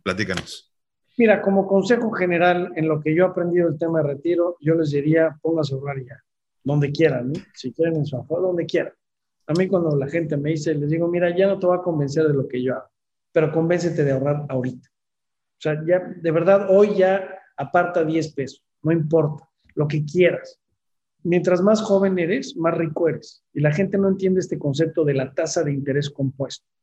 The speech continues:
Speaker 2: Te voy a dar un ejemplo. Si tú hoy tienes veinticinco años y metes cien pesos en tu Afore,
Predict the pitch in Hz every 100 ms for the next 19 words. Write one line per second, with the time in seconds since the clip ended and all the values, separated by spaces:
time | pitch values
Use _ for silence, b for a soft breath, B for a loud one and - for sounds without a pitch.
0 | _ _ _ _ - 170 175 170 170 151
1 | 143 117 - _ _ - 151 151 190 185
2 | 185 180 160 147 143 - - 156 151 131
3 | 113 - _ _ - 147 165 165 160 175
4 | 165 151 160 156 139 131 123 113 151 269